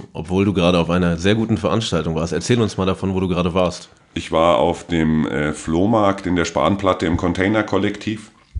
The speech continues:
Speaker 2: Das ist, äh, am Ostbahnhof, äh, im Werksviertel. Ähm, eine sehr, sehr schöne Veranstaltung, die eben auch, äh,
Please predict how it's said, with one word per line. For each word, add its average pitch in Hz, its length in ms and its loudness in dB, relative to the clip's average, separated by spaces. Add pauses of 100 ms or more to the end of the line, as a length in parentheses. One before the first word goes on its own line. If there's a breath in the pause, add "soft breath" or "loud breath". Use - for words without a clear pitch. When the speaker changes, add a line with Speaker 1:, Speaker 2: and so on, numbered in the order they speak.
(1040)
Speaker 2:
Das 69 180 -4
ist, - 260 -2
äh, - 100 -4
am 73 340 0
Ostbahnhof, 85 880 0
äh, 73 500 -2
im 76 260 -2
Werksviertel. 87 560 0 (680 loud breath)
Ähm, 76 440 -6
eine 82 140 0
sehr, 92 200 2
sehr 104 120 2
schöne 104 260 2
Veranstaltung, 90 880 0
die 82 300 -4
eben 82 320 0
auch, 82 440 -6
äh, 50 340 -8